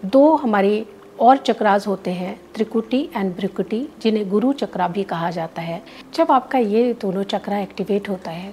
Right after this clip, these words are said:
तो आपका intuition power तो बढ़ता ही है, साथ ही आपकी memory, आपके brain की power भी बढ़ती है। आपके subconscious से भी ये negative beliefs को, negative blocks को निकालता है।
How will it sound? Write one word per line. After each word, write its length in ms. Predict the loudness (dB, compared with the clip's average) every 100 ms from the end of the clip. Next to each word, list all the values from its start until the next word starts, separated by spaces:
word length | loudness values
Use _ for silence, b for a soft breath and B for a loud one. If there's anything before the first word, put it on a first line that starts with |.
| -6
तो 80 | -6
आपका 280 | -4 -4
intuition 500 | -2 -2 -4 -4 -4
power 260 | -2 -4 -4
तो 140 | -4
बढ़ता 300 | -4 -4 -2
ही 200 | 0 0
है, 140 | -4 -10 -18 -4
साथ 260 | -2 -2 -2
ही 120 | -2
आपकी 300 | -2 -4 -2
memory, 400 | -2 -2 -2 -2
आपके 280 | -4 -4 -4
brain 260 | -2 -4
की 140 | -4 -4
power 340 | -4 -4 -6
भी 160 | -6 -4
बढ़ती 360 | -4 -6 -8
है। 280 | -10 -12 -16 B B B B B B B B B B -2
आपके 320 | 0 0 -4 -4
subconscious 800 | 2 0 2 0 0 2 2 2 -6 -14 -4
से 140 | 0 0
भी 340 | 0 -2 -4 -2 0
ये 60 |
negative 400 | 0 -2 0 -2
beliefs 560 | 0 0 0 -2 -4 -8
को, 220 | -6 -4
negative 460 | -4 -4 -4 -2 -2
blocks 460 | -2 -2 -6 -10
को 120 | -6
निकालता 480 | -6 -4 -4 -4 -4
है। 260 | -6 -8